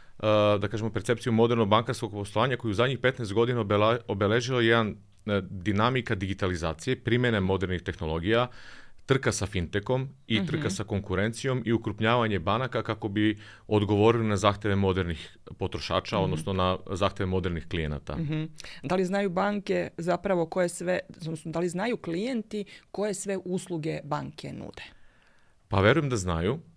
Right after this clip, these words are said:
Speaker 1: ono što imamo kao tradicionalne
Speaker 2: Mhm.
Speaker 1: usluge u bankarstvu i proizvode i usluge u bankarstvu, klijenti već, e,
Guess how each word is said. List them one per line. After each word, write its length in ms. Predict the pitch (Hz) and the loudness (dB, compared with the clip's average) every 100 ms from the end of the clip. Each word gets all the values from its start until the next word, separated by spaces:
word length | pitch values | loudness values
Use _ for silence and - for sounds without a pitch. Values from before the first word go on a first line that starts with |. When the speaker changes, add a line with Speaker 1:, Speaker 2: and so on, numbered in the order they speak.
| - 98 98 98 | -4 0 2 2
Speaker 1:
ono 220 | 110 117 | 2 2
što 480 | 113 - 113 110 107 | 0 2 4 6 4
imamo 260 | 117 110 104 | 2 2 2
kao 160 | 107 101 | 0 2
tradicionalne 720 | 104 113 113 - 104 98 95 | 4 4 2 -2 0 0 2
Speaker 2:
Mhm. 160 | 101 | 2
Speaker 1:
usluge 320 | 170 170 104 98 | 2 0 -2 0
u 40 | |
bankarstvu 580 | 92 87 92 95 - 87 | -2 0 0 0 -4 -6
i 60 | |
proizvode 640 | 85 98 104 98 85 87 85 | -4 2 4 4 2 0 2
i 40 | |
usluge 320 | 92 - 95 | 0 -2 -6
u 40 | 87 | -4
bankarstvu, 520 | 87 82 85 90 - | -6 -4 -4 -4 -6
klijenti 480 | 107 110 113 104 110 | -2 2 2 2 0
već, 380 | 104 104 - | 0 0 -4
e, 20 | - | -10